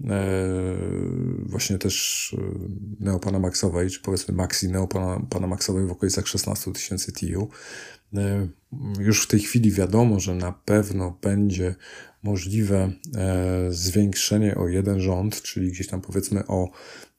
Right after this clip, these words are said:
e, o sto tiu, e, pojemność, ale też jest szansa na to, że przy troszkę innej zabudowie, e, samych,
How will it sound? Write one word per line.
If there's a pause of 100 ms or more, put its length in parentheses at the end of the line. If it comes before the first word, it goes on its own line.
(120)
e,
o
sto
tiu, (140)
e,
pojemność,
ale
też (140)
jest
szansa
na
to,
że
przy
troszkę (420)
innej
zabudowie,
e, (1080)
samych,